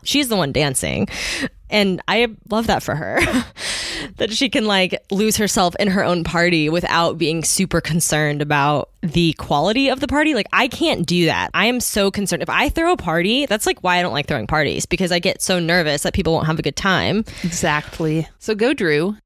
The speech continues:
Speaker 2: And it is kinda nice to see, to see her celebrating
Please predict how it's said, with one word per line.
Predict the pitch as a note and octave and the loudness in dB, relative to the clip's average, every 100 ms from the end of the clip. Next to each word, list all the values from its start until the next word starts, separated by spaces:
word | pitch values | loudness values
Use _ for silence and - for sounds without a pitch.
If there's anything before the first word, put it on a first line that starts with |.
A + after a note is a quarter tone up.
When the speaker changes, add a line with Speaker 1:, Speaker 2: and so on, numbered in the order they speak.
| _ - | _ -4
Speaker 2:
And | B3+ | 0
it | C4+ | 2
is | F#4 | 0
kinda | - F4 F4+ | -2 -2 0
nice | D4 G#3 B3+ - | 2 2 2 0
to | - | -4
see, | B3+ - A#3 A#3 A3+ F3 | -2 0 2 2 0 0
to | A3+ | -2
see | G#3+ A3+ | 0 0
her | G#3 A#3 | 0 -2
celebrating | G#3+ - F#3 F#3 F#3+ G#3 G#3+ G#3+ A3 G#3+ | -2 -2 0 0 0 0 0 0 0 0